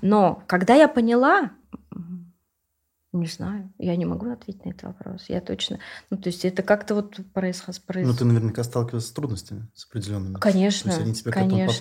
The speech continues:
Speaker 2: подталкивали. А с
Speaker 1: конечно.
Speaker 2: какими вот главными трудностями сталкивается человек, который болен вич?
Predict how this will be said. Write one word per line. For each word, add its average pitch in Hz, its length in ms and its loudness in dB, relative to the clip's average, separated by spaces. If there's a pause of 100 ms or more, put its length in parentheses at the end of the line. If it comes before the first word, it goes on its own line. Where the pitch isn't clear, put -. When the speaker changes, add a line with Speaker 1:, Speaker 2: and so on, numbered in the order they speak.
Speaker 2:
подталкивали. 117 260 -4
А - 20 -16
с - 40 -8
Speaker 1:
конечно. 180 360 0
Speaker 2:
какими 185 200 2
вот 123 120 0
главными 107 360 2
трудностями 123 440 -6
сталкивается 110 560 -12
человек, 113 280 -8
который 95 280 -12 (160)
болен 101 280 -6
вич? 85 260 -16